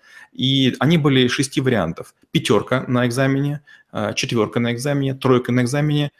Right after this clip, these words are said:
м, плюс один балл к, к оценке, плюс два балла и зачет. И после этого я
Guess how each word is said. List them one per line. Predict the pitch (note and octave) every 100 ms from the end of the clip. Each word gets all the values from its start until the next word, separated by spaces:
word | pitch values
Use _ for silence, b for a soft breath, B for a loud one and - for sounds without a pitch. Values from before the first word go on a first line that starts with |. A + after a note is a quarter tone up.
| b b _ _
м, | - A#2 A2+ A2 A#2
плюс | - G3+ F3
один | C#3+ B2
балл | G#2+ A#2+ C#3+ - _
к, | - D#3+
к | - -
оценке, | - C3 - D#3+ D3+ -
плюс | F3 D3
два | A#2 B2
балла | D3 F#3 G3 G3
и | B3 C4+ C3+
зачет. | D#3 - F2+ - _ _ B B B B -
И | F3
после | F#3 F3+ E3+ G#3
этого | A3 G3 G3 F3+ F3 A1 - - -
я | A#2+ D3+ C#3+ B2+ -